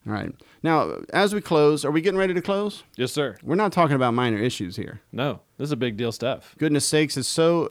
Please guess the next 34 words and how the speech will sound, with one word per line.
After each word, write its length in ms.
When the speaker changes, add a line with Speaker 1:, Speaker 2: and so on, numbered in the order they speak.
Speaker 2:
It 100
has 200
derailed 840
the 80
Western 440
church 300
as 180
a 60
whole, 480
Speaker 1:
No. 140
Speaker 2:
slowly 460
and 120
surely, 440
over 140
Speaker 1:
We're 80
Speaker 2:
the 80
last 260
Speaker 1:
That's 240
right. 400
Speaker 2:
hundred 240
years. 320
Speaker 1:
Being, 240
contending 400
for 140
the 60
faith 260
is 80
not 140
the 60
same 200
thing 180
as 80
being 220
contentious, 800